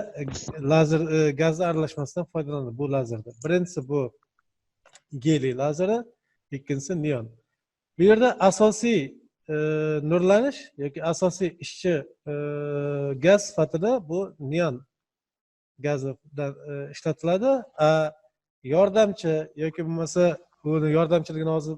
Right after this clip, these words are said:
birga eslaymiz. Yordamchi gaz sifatida geliy atomlardan foydalanadi.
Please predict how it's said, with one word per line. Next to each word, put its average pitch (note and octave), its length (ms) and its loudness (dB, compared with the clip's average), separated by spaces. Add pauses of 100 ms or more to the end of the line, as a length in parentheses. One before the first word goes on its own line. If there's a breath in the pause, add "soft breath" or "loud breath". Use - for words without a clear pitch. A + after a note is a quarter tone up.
birga D#3 180 -4
eslaymiz. F3 500 0 (140)
Yordamchi D#3 520 2
gaz D#3+ 240 2
sifatida D#3+ 520 -6 (380)
geliy D#3 400 -2
atomlardan D3 560 -4
foydalanadi. B2 580 -10